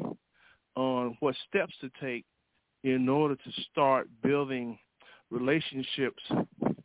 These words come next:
people who, in many cases, have conservative values, but definitely are not voting that way. And, uh,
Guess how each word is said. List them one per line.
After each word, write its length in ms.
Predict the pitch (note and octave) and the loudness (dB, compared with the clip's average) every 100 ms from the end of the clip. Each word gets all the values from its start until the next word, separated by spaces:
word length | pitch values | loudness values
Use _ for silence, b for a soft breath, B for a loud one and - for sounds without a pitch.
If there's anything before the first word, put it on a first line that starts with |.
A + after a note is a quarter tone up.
| - | -6
people 600 | F#3 F#3+ - A#2 A#2+ A#2 b b b _ | -4 -6 -6 -8 -6 -8 b b b _
who, 460 | D#3 C#3+ C#3 C3+ B2 _ _ _ | 0 4 4 2 -2 _ _ _
in 140 | D3 D#3 | 0 2
many 220 | B3 G3+ | 2 0
cases, 680 | - C3+ B2+ B2+ A2+ A2 A2 - _ _ - | -2 0 0 -2 -4 -4 -4 -12 _ _ -4
have 340 | D3+ D3 C#3+ - | 2 4 2 0
conservative 720 | B2+ A2+ - C#3 B2 A#2+ G2+ | -2 -2 0 0 0 -6 -2
values, 600 | A#2 C3+ C#3+ B2+ G#2+ G#2 - | 2 4 4 2 -2 -8 -8
but 160 | A2+ G#2+ - | -10 -8 -4
definitely 600 | C3 C3+ A#2 A2+ A2 - | -2 -2 -4 -10 -8 -8
are 140 | G#2+ | -8
not 220 | A2 F2+ | -6 -6
voting 300 | G#2 A#2 G#2+ | -4 -2 -2
that 160 | G2+ - | -4 -6
way. 160 | A1+ - _ _ B B B _ | -10 -12 _ _ B B B _
And, 340 | F#2 G2+ G2+ G2 | 0 0 0 0
uh, 280 | G2+ G2 | 0 0